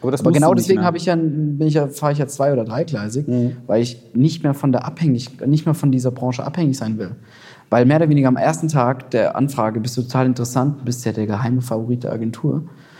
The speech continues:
Speaker 2: Und am zweiten Tag auf einmal bist du uninteressant, weil der Kunde einen Wunsch ausgesprochen hat. Und auf einmal bekommst du gar keine Antworten mehr auf deine E-Mails und Anrufe.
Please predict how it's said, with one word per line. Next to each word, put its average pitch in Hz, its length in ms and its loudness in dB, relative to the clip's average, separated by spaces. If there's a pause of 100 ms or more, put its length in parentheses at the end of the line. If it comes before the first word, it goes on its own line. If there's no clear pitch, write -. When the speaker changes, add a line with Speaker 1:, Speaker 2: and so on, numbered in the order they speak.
(340)
Speaker 2:
Und 135 120 4
am 123 120 4
zweiten 147 460 0
Tag 110 280 -2
auf - 140 -6
einmal 107 280 0
bist 123 180 -4
du - 60 0
uninteressant, 127 680 0
weil 113 160 -2
der 107 140 0
Kunde 123 260 0
einen 117 220 0
Wunsch 151 180 2
ausgesprochen 101 600 -6
hat. 117 140 -4
Und - 240 -12
auf 98 100 -4
einmal 131 240 4
bekommst 127 420 -2
du 131 40 -2
gar 123 120 -4
keine 120 240 -2 (200)
Antworten 156 320 0
mehr 104 100 -2
auf 101 60 -10
deine 110 140 -2
E-Mails 123 280 2
und 104 80 -6
Anrufe. 117 340 -4